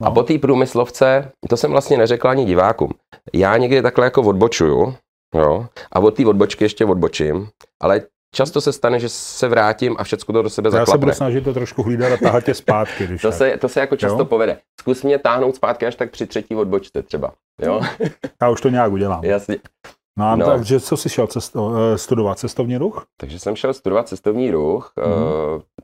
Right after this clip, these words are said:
Speaker 1: ty jazyky a tak. To zase u nás v rodině, eh, je tradice, že umíš aspoň tři světové jazyky. Jako, takže
Speaker 2: A ty
Speaker 1: že
Speaker 2: umíš který teda?
Speaker 1: že si to hodí. No, já umím angličtinu, italštinu, ruštinu,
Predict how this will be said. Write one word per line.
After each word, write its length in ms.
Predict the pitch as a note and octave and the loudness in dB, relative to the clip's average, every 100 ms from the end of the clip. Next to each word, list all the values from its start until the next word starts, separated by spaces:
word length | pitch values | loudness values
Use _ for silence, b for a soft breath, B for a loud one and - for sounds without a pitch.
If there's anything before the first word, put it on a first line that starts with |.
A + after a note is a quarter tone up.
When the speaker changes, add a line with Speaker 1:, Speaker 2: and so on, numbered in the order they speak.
| - | -6
Speaker 1:
ty 100 | G#2 | -4
jazyky 600 | C#2+ C#2 - D#2 D2+ E2+ | -4 -8 -8 -6 -6 -8
a 80 | D#2 | -10
tak. 260 | C2 - - - | -10 -10 -18 -16
To 60 | C#2+ | -14
zase 200 | D2 D#2 | -12 -6
u 20 | |
nás 220 | D#2 D2+ | -4 -4
v 40 | C#2+ | -6
rodině, 460 | C#2 C#2+ E2 E2+ - _ _ _ _ - | -6 -4 -2 -4 -8 _ _ _ _ -18
eh, 80 | B1 - _ _ _ A#1 B1+ | -18 -18 _ _ _ -14 -8
je 80 | E2 | -6
tradice, 460 | - D2 D#2+ E2+ | -4 -4 -4 -4
že 200 | E2 E2+ | -2 -2
umíš 280 | D#2+ D#2+ D#2 | -2 -4 -6
aspoň 260 | E2 - E2+ | -8 -6 -6
tři 160 | - | -8
světové 300 | D2 D2 F2+ | -10 -8 -6
jazyky. 440 | E2+ C#2+ C2 - - _ - | -4 -4 -8 -12 -16 _ -20
Jako, 220 | - C2 | -14 -10
takže 360 | D#2 D#2+ F#2 A2 | -8 -6 -6 -6
Speaker 2:
A 180 | A2+ | -4
ty 60 | E2+ | -4
Speaker 1:
že 80 | A#2 | -2
Speaker 2:
umíš 220 | B2 - | -4 -6
který 220 | C#3+ A2+ | -6 -8
teda? 180 | - F#2 | -8 -10
Speaker 1:
že 40 | E2+ | -6
si 120 | F2+ | -2
to 100 | G2 | 0
hodí. 300 | F2 D#2 - _ _ _ _ D2 | 0 -2 -8 _ _ _ _ -8
No, 140 | D2 | -4
já 120 | D#2 | -2
umím 300 | G2+ A#2 F2 - | -2 -2 -4 -4
angličtinu, 760 | D2+ F#2 G2 - G#2+ A#2 A#2+ | -4 -4 -6 -6 -4 -2 -4
italštinu, 680 | E2 - G2+ G2+ - G#2 A2 | -4 -2 -2 -4 -6 -4 -2
ruštinu, 720 | D2+ - - C#2+ D2 F2 A#2 | -2 -6 -8 -4 -2 -4 -6